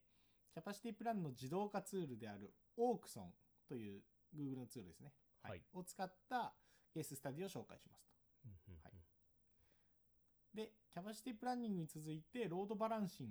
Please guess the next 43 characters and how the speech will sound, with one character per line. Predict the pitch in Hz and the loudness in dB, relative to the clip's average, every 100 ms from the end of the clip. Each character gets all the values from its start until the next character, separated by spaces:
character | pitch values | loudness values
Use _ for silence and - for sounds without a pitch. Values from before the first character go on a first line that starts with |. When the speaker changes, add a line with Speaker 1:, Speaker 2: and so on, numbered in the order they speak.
| 90 | -4
Speaker 1:
グ | 92 - _ - 98 85 | -10 -16 _ -12 -10 -4
に | 165 | -4
つ | 156 165 | 0 0
い | 151 | 0
て | 175 | -2
も | 240 320 - _ _ _ - | -2 -4 -6 _ _ _ -6
話 | 135 - | -4 -6
が | 98 | -8
広 | 117 101 | -6 -8
が | 98 | -8
っ | - _ | -14 _
て | 110 | -14
い | 101 - | -14 -8
て、 | 196 | -6
Speaker 2:
う | |
ん。 | - - | -6 -8
Speaker 1:
フ | 185 | -2
ロ | 220 | 0
ン | 233 | 0
ト | 240 | 0
エ | 233 | 2
ン | 220 | 2
ド | 190 | 2
に | 160 | 0
お | 156 | 0
け | 208 | 0
る | 175 | 0
ロ | 147 | 0
ー | |
ド | 139 | 0
バ | 135 | 0
ラ | 131 | 0
ン | 123 | -2
シ | - - | -6 -8
ン | 87 | -8
グ | 92 - _ _ 113 | -10 -14 _ _ -6
Speaker 2:
う | |
ん。 | |
Speaker 1:
で | 110 | -2
は、 | 165 214 | 2 2
私 | 175 202 196 - | 2 0 -4 -4
た | 185 | -6
ち、 | - 180 170 | -4 -4 -4